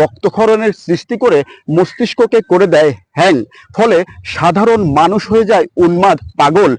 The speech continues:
আপনি পাগল সন্তানদেরকে নিয়ে যেমন কোনো প্রয়োজন আশা করেন না,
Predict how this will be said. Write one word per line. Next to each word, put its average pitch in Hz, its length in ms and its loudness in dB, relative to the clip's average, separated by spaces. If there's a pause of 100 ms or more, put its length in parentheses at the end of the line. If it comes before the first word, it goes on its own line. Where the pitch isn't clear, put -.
(260)
আপনি 247 300 0 (140)
পাগল 220 300 2 (160)
সন্তানদেরকে 208 680 -2
নিয়ে 208 220 -2
যেমন 190 240 2
কোনো 185 220 0
প্রয়োজন 180 400 0
আশা 143 280 -2 (140)
করেন 180 280 2
না, 165 80 2